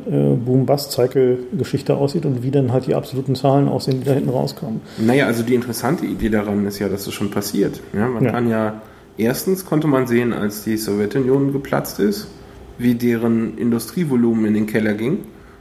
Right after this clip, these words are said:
Speaker 2: Und wir haben das ja benutzt, äh, zum Spekulieren. Ja? Wir haben ja gesagt, diese, die, diese C O zwei Emissionshandel-Scheiße, die basiert ja auf der Idee, dass, ähm, die Russen viel mehr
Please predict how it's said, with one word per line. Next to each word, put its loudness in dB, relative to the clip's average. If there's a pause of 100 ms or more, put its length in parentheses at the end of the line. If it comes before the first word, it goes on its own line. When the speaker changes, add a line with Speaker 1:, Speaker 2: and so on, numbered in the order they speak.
Speaker 2:
Und 0
wir 2
haben 2
das 0
ja 2
benutzt, -2 (100)
äh, 0
zum -4
Spekulieren. 0
Ja? 0
Wir -2
haben 0
ja 0
gesagt, 0
diese, 0 (200)
die, -2
diese -2 (420)
C 0
O 2
zwei 2
Emissionshandel-Scheiße, 0
die -4
basiert 0
ja 2
auf -4
der 0
Idee, 4 (480)
dass, 0
ähm, 2 (280)
die -2
Russen 2 (400)
viel 0
mehr 2